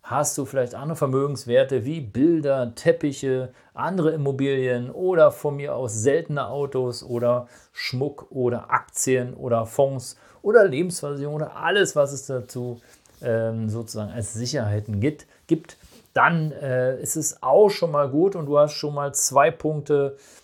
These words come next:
äh, positiv gestaltet, um deine Bonität, deine Sicherheit sozusagen zu stärken. Und dann kannst du überlegen, ob du eine Immobilie kaufen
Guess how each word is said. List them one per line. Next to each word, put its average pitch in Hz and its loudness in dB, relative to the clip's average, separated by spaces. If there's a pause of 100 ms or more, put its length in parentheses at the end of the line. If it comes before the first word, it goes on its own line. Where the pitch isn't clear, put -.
(140)
äh, 131 -2
positiv 135 -4
gestaltet, 120 -2 (400)
um 120 -4
deine 110 2
Bonität, 110 -4
deine 117 -8
Sicherheit 117 0
sozusagen 104 -8
zu - -14
stärken. - -18 (400)
Und 131 -2
dann 208 2
kannst 165 -2
du - -6
überlegen, 131 -4
ob 131 -10
du 123 -8
eine 117 -4
Immobilie 110 -6
kaufen 107 -2